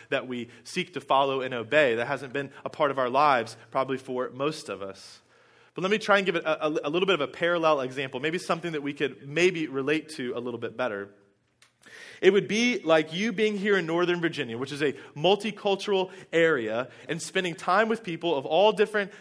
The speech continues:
uh, ethnicities, people who, who know Christ, from all different backgrounds, all different ethnicities, and you eat with them, and you have them in your home.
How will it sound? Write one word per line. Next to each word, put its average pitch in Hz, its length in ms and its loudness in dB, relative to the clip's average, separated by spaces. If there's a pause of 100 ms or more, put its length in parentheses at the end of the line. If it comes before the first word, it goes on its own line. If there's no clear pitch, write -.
(200)
uh, 143 180 2
ethnicities, 165 880 -2
people 202 260 -4
who, 196 160 -2
who 185 200 -6
know 190 180 2
Christ, 196 640 -2 (680)
from 143 120 -6
all 185 100 4
different 214 240 0
backgrounds, 165 360 4
all 151 120 4
different 202 260 -4
ethnicities, 156 580 -6
and 147 200 -4
you 117 140 -10
eat 190 180 -8
with 190 160 -2
them, 196 220 -2
and 147 80 -6
you 120 80 -8
have 139 160 -2
them 131 100 -12
in 120 80 -10
your 110 100 -6
home. 185 340 2